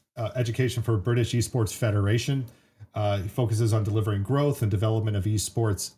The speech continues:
in education across the U A, U K and beyond. But Callum is also an award-winning educator,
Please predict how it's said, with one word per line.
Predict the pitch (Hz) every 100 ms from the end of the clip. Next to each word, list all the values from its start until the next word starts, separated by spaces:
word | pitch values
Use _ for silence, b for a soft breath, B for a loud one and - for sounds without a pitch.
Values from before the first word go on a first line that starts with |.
| -
in | 151
education | 131 110 101 113 107 - 104 98 107
across | - - 156 131 -
the | 123
U | 110 110 104
A, | 101 95 -
U | 127
K | 113 120 104
and | 98
beyond. | 90 92 113 117 113 - b b b b _
But | 127 113
Callum | 160 156 139
is | 131 113
also | 127 117 135 117
an | 107
award-winning | 104 101 127 147 131 113 110 101
educator, | 95 98 - 104 98 98